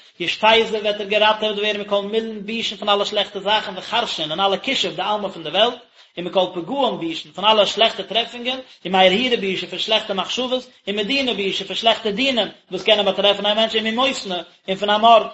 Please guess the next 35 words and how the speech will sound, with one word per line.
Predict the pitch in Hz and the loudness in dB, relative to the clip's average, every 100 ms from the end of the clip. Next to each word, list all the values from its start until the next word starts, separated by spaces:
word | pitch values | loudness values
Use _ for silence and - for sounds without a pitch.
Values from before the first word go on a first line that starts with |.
| - _ | -14 _
וואו | 185 | 2
לא | 202 | 4
יצא | 214 254 233 | 4 2 0
כל | 233 240 | 0 4
הימים, | 220 220 226 240 233 | 6 4 2 2 2
יענער | 214 214 | 0 0
גאנצע | 202 247 247 | 0 -2 -4
טאג, | 226 247 226 | -4 -4 -2
וואס | 196 | -4
מען | 202 | -2
זאגט, | 233 | -4
דער | 220 | -2
פרשת | 208 226 - | 0 2 0
די | 214 | -6
קטורת, | - 226 226 | -4 0 0
וועט | 202 208 | 0 -4
מען | 202 | -4
נישט | 214 208 | -4 -2
געשעדיגט | 190 - 226 220 202 | -2 2 0 0 -6
ווערן, | 214 220 220 214 _ _ | 0 0 -2 -10 _ _
דער | 165 | -2
לא | 185 180 | 2 2
יוכל | 196 269 - 233 | 0 -2 0 -2
סתר | 220 202 | -2 -2
אחרא | 196 226 226 220 | 0 2 0 -4
לא | 214 | -2
של | 202 202 | -2 -2
תועלא, | 240 233 196 170 | 4 6 8 6
יענער | 156 202 240 214 | 6 4 2 2
זאגט, | 220 214 - | 2 2 0
קען | 247 247 | -2 0
איך | 226 | 0
געוועלטיגן | 220 240 240 233 226 | 2 2 0 0 0
אויף | 214 226 | 2 2
אים, | 220 | 0